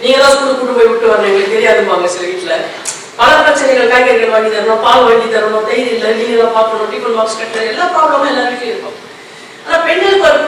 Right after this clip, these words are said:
ஒரு, ஒரு சின்ன பகுதி, ஒரு பத்து நிமிடம், ஒரு பதினைந்து நிமிடம் நமக்கு ஒரு ரிலாக்ஸேஷன், மெயின் ஒர்க்குக்கு போறதுக்கு முன்னாடி. அப்ப எட்டே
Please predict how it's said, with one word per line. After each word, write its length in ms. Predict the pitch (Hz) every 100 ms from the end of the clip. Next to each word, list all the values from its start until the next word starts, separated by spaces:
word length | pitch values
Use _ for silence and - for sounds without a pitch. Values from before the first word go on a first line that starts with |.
| -
ஒரு, 180 | - 320
ஒரு 160 | 320 320
சின்ன 280 | 359 370 392
பகுதி, 300 | 302 285 254
ஒரு 100 | 254
பத்து 280 | 285 294
நிமிடம், 340 | 311 294 277 247
ஒரு 100 | 233
பதினைந்து 420 | 254 262 330 311
நிமிடம் 300 | 294 285 277
நமக்கு 420 | 262 254 269 277
ஒரு 120 | 254 220
ரிலாக்ஸேஷன், 480 | 247 254 254 226 226
மெயின் 280 | - 349 311
ஒர்க்குக்கு 320 | 277 262 262 240
போறதுக்கு 320 | 226 - 190
முன்னாடி. 260 | 180 - - - - - - - - - - -
அப்ப 180 | 285 339 330 294 277
எட்டே 240 | 269 277